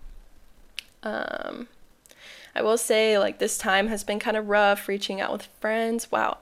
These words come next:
I don't know if I'm being negative in this podcast or not. I really can't tell. It's weird. Like, I don't know if it sounds like I'm, like, <laughs> exhausted. It probably does, um, and it's true. I am exhausted. Um, but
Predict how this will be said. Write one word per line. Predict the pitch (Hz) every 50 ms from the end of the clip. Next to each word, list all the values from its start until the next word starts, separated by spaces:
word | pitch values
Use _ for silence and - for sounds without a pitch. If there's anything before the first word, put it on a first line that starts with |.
| -
I | - - 285
don't | 403 466 466 415
know | 311 311
if | 339 - -
I'm | 262 247 240
being | 226 220 226 254 269 233 202
negative | 185 180 208 269 294 311 320 311
in | 311 311
this | 320 320 311
podcast | - - 302 311 311 - 339 330 330 -
or | - 339
not. | 349 349 349 339 330 330 320 - - - - -
I | - 294 330
really | 311 254 240 247 277 320 330
can't | 311 - - 277 269 269
tell. | - 233 233 254 220 - 208 - - _ _ _ - _ - - - - - - - -
It's | - - - -
weird. | 233 240 220 196 202 208 202 - - - - - - - - - - - - - - - -
Like, | - -
I | 208 214
don't | 262 285
know | 285 269 269
if | 269 269
it | 247 233
sounds | - 226 208 208 240 -
like | 247 240 -
I'm, | 214 208 196 190 185 208 - - - _ - -
like, | 214 196 180 - - - - _ _ _ _ _ _ _
<laughs> | 262 277 - - - - 370 - - - - - - -
exhausted. | 247 226 220 180 - 233 262 - - - 311 339 381 - - - - - - - -
It | - 254 254
probably | - 320 339 370 392 320 269 247
does, | 220 208 180 170 165 180 190 - - - -
um, | 208 196 180 180 175 -
and | - 202
it's | 196 180 -
true. | - - 143 143 -
I | - - 196
am | 190 -
exhausted. | - - - - - - - - - - - - _ _ - -
Um, | - - - - 50 - 53 - - - - - - _ _ _ _ _ _
but | - - - - - - - - - - -